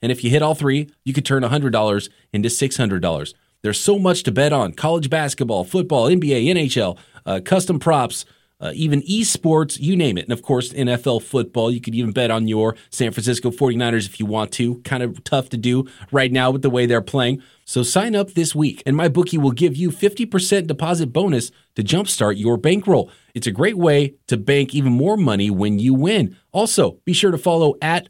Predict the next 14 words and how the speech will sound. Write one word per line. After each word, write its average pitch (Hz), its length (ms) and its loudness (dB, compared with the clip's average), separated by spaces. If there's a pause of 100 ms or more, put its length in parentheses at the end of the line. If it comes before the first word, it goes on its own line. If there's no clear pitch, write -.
(200)
Bet 156 280 0
My 143 220 0
Bookie 143 380 0
on 135 180 0
Twitter. 135 320 2
They 123 120 0
personally 139 440 0
respond 123 560 -2 (160)
to - 180 -6
every 208 220 2
mention 143 360 2
and 135 260 0
D 127 200 2
M. 131 280 0